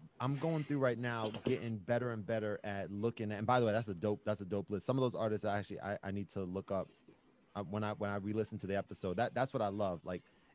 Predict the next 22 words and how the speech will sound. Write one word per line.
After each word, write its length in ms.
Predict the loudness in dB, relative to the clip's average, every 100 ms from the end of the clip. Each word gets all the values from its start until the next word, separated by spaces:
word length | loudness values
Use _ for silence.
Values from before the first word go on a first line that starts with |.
| -6
if 140 | -2
these 240 | 2 2 4
are 60 |
your 160 | 2 2
top 260 | 2 0
five 200 | 2 2 2
artists 340 | 2 2 0
and 120 | -2
I 80 | 0
haven't 240 | 0 0 0
heard 240 | 2 2
of 100 | 2
some 220 | 0 2
or 100 | 2
haven't 280 | 0 -2 -2
heard 280 | 4 4 4
much 300 | 4 2 2
of 160 | -2
some 260 | 0 -2 0
of 120 | 0
their 120 | -2
music, 380 | 0 -2 -2 -6